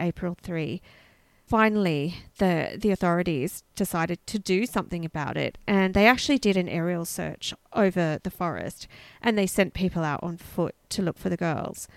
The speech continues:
It came to nothing. And the thing is, the girls were really good at communicating with their families. You know, they were texting daily.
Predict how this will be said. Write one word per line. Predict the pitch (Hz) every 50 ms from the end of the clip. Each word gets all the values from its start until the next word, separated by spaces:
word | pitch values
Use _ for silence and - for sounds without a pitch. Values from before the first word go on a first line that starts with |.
| - -
It | - 214
came | - - - 226 208 196 190 - _ _ _ -
to | - - 190
nothing. | 170 160 156 160 - - 190 165 117 107 139 170 - - - - _ _ _ -
And | 226 226 214 214 208 196 - - _ -
the | 285 269
thing | - 285 285
is, | 294 277 269 - -
the | - 262
girls | - 277 285 311 320 -
were | 370 277
really | 233 220 226 214 214 220
good | - - 180 175 170 165 - -
at | - 180 -
communicating | - - 202 190 175 165 170 - 185 175 170 165 160
with | 160 151
their | - 151
families. | 147 - 151 143 139 139 139 143 - - - - -
You | 208
know, | 190 180
they | 175 185 185
were | 175 175 -
texting | - - - 208 - - - 208 190 180 -
daily. | - 202 185 185 185 185 180 180 180 175 175 175 175 175